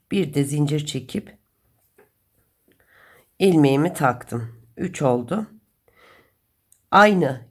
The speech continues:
yuvaya girip ipin ucunu alıyorum. Bir, iki zincir. Yandaki yuvaya girdim. Bir sık iğnesi,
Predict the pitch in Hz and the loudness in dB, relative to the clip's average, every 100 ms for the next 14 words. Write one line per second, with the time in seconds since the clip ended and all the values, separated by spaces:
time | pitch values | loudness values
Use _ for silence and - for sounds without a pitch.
0 | - 143 147 135 127 139 233 - - 175 | -10 -4 0 0 -2 -4 -6 -10 -12 -10
1 | - 170 151 147 139 - 135 139 151 170 | -6 -2 -2 -4 -6 -2 -2 -2 -2 -2
2 | 175 180 202 - _ _ _ _ _ _ | 0 0 -2 -8 _ _ _ _ _ _
3 | - _ - 160 156 160 - - _ _ | -20 _ -12 -6 -2 -2 -2 -10 _ _
4 | _ _ - 147 175 147 147 131 131 185 | _ _ -12 -6 -4 0 2 2 0 -6
5 | - 147 143 147 147 147 - 214 151 147 | -4 0 2 2 0 -4 -4 -4 0 0
6 | 135 120 131 117 127 131 190 202 - 208 | 0 -2 -6 -6 -8 -4 -4 -4 -6 -6
7 | 220 214 202 208 220 220 - | -2 0 0 -2 -6 -8 -12